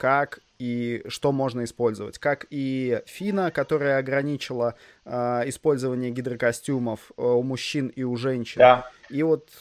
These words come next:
Speaker 2: Коньки с отрывающейся пяткой, вспомни.
Speaker 1: Да.
Speaker 2: Коньки с
Speaker 1: Да.
Speaker 2: отрывающейся пяткой, помнишь? Вот
Speaker 1: Да.
Speaker 2: то же самое.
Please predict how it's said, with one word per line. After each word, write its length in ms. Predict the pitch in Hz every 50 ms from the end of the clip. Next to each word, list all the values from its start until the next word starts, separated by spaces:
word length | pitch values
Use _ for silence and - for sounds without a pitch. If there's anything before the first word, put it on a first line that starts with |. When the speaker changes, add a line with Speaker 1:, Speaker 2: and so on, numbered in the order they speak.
| - _ _ _ _ _ _ _ _ _ _
Speaker 2:
Коньки 420 | - 160 151 143 147 - - 190 185
с 80 | -
отрывающейся 760 | 170 147 - 160 160 151 160 156 151 147 - 147 131 - 147 139
пяткой, 340 | 143 147 135 131 - 131 120
вспомни. 540 | - - - 151 135 120 113 101 95 92 -
Speaker 1:
Да. 360 | - 110 120 123 123 107 - - _
Speaker 2:
Коньки 340 | - 131 131 127 - 175
с 60 | - 117
Speaker 1:
Да. 100 | 110 107
Speaker 2:
отрывающейся 640 | 104 131 127 123 117 110 110 - 117 110 - 120
пяткой, 340 | 113 127 110 - - - 98
помнишь? 460 | - 170 202 220 202 131 - - - -
Вот 140 | 135 165 175
Speaker 1:
Да. 140 | 127 123
Speaker 2:
то 120 | 120 147 151
же 100 | 143 -
самое. 400 | - - 151 127 110 98 90 90